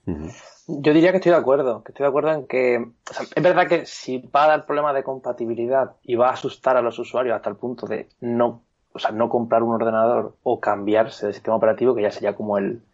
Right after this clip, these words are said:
Speaker 2: el problema máximo en este sentido. Entonces,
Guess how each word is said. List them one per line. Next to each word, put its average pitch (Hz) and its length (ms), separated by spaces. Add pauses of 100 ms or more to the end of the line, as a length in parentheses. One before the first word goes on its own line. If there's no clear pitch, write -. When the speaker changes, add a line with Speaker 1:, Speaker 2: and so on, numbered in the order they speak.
(380)
Speaker 2:
el 117 160
problema 107 380
máximo 110 520
en 107 80
este 104 140
sentido. 123 380 (1080)
Entonces, 127 960